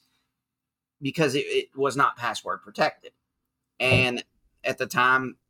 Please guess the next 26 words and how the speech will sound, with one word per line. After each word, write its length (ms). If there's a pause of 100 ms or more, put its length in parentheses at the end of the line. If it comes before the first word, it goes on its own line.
(100)
I 60
think 220
everybody 320
was 140
probably 300
running, 280
like, 220
Windows 420
ninety-five, 800 (420)
something 400
like 240
that. 340 (160)
And 280 (880)
he 220
says 280
that 280
is 100
probably 360
one 140
of 80
the 120
shittiest, 800
um, 400
that 180
exact 380
words, 440